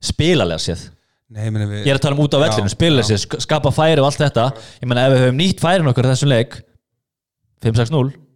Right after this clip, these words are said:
Speaker 2: En
Speaker 1: gerðu það ekki, nýttu færin okkar mjög vel í hinum leiknum.
Speaker 2: En svona í lokin, taktísk snilld hjá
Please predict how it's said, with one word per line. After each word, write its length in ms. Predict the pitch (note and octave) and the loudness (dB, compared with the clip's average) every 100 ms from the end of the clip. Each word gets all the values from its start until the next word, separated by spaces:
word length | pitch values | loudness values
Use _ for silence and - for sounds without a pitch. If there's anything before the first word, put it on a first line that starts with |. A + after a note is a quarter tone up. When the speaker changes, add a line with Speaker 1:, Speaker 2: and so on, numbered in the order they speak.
| _ - | _ -10
Speaker 2:
En 140 | C3 | -4
Speaker 1:
gerðu 160 | D3 C3+ | 0 2
það 140 | C#3 | 2
ekki, 140 | D3 A#2+ C3 - C3 | 0 -4 -6 -12 -4
nýttu 160 | C#3 C3 | -2 0
færin 240 | C3 B2 | 0 0
okkar 160 | A#2+ A#2+ | 0 0
mjög 220 | C3 A#2+ | 2 2
vel 60 | A#2 - | 2 -2
í 140 | C3+ | 0
hinum 160 | B2+ A#2+ | 2 2
leiknum. 220 | G2+ A2+ B2 | 0 -4 -10
Speaker 2:
En 220 | C#3 C#3+ C3 | -12 -12 -14
svona 220 | D#3 D3 | -14 -10
í 60 | C#3+ | -6
lokin, 460 | D3+ D3 D3 C3 A#2+ _ _ _ _ _ - | -6 -6 -4 -4 -6 _ _ _ _ _ -6
taktísk 560 | D#3 - - D3+ - - | -6 -6 -10 -12 -12 -14
snilld 460 | - D#3+ E3+ F#3+ | -10 -6 -6 -6
hjá 220 | - F3+ | -8 -4